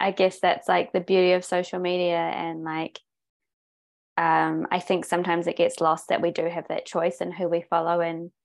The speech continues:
what we consume. And, like, we can unfollow people or mute them, or, like, we get to curate exactly what we want. Um, and that, that's an amazing thing. And even, like, how we started this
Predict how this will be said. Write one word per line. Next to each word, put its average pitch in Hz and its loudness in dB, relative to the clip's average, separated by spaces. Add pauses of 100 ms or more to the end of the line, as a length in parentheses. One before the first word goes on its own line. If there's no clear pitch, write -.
(220)
what - -2
we 175 2
consume. 175 -4
And, 220 -2
like, 170 -4
we 185 -6
can 180 -6
unfollow 170 -2
people 170 -4
or 165 -6 (460)
mute - -4
them, 180 2
or, 175 2
like, 170 0 (220)
we 190 2
get - -2
to 196 -6
curate 170 -2
exactly 170 -4
what 170 -2
we 170 0
want. 170 -2 (960)
Um, 170 -4 (1200)
and 180 -4
that, - -4 (140)
that's - -2
an 185 2
amazing 175 0
thing. 196 -2
And 190 0
even, 180 -2
like, 175 -4
how 170 2
we 170 0
started 170 -2
this 180 -6